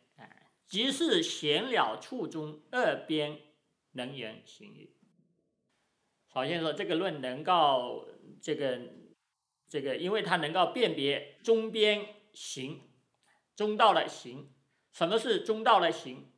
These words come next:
正道的，什么是正道？什么是这个，什么是这个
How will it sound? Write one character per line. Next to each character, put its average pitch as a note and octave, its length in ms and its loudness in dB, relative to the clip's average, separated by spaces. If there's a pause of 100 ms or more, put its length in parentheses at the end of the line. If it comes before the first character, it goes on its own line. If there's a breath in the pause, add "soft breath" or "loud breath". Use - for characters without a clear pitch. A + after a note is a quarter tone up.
(760)
正 G3+ 220 2
道 F#3+ 160 8
的， - 200 0
什 - 160 -6
么 E3+ 80 -4
是 G#3 140 -2
正 F#3+ 240 -2
道？ - 500 0 (640 soft breath)
什 D3+ 200 -6
么 F#3 80 -4
是 F#3 480 -4 (480)
这 E3 120 -6
个， C3+ 500 -4 (1500)
什 - 160 -4
么 G3+ 100 2
是 F#3 540 2
这 F#3+ 160 -2
个 D3+ 600 2